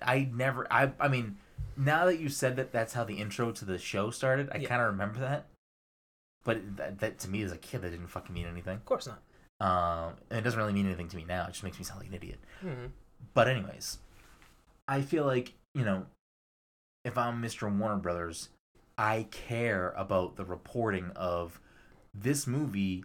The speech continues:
Speaker 1: had this number for opening weekend. You know
Speaker 2: I,
Speaker 1: what I mean? I
Speaker 2: I
Speaker 1: feel like they
Speaker 2: think
Speaker 1: care about that.
Speaker 2: they do care about that.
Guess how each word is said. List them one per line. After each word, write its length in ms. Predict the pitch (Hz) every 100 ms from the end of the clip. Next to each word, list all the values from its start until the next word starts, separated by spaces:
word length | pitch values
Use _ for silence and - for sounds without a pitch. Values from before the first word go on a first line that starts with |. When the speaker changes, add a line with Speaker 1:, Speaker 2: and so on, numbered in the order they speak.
| -
Speaker 1:
had 340 | 98 95 87
this 460 | 92 107 92 - -
number 520 | 107 98 92 80 85 - - -
for 200 | - 101 -
opening 320 | 107 101 87
weekend. 400 | 82 - - - - - - _ -
You 80 | 123
know 60 |
Speaker 2:
I, 40 | 127
Speaker 1:
what 60 |
I 40 | 120
mean? 220 | 113 110
I 40 |
Speaker 2:
I 20 | 113
Speaker 1:
feel 80 | 156 147
like 60 |
they 100 | 139
Speaker 2:
think 100 | 214 190
Speaker 1:
care 160 | 113
about 280 | 98 95 78 85
that. 340 | 85 - - 165
Speaker 2:
they 180 | 202
do 160 | 202 208
care 200 | 147 120
about 240 | 95 87
that. 160 | - -